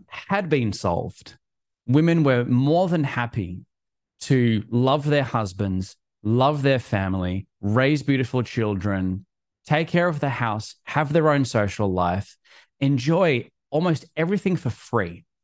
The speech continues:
They were happy doing that, and men were happy providing that to a woman, giving that. It's the most stunning thing to be able to do, to be able to provide as a man. We were happy doing that. So I think we need to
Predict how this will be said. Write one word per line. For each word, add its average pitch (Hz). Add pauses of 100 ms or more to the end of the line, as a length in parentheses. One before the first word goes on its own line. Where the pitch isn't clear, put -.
(420)
They 120
were 113
happy 185
doing 139
that, 95
and 117
men 170
were 180
happy 101 (720)
providing 131
that 110
to 113
a 104
woman, 95 (180)
giving 131
that. - (760)
It's 127
the 165
most 156
stunning 190
thing 127
to 95
be 110
able 107
to 101
do, 107
to -
be 113
able 107
to 92
provide 95
as 95
a 95
man. 95 (960)
We 107
were 127
happy 117
doing 90
that. 82
So 117
I 117
think 170
we 131
need 135
to 123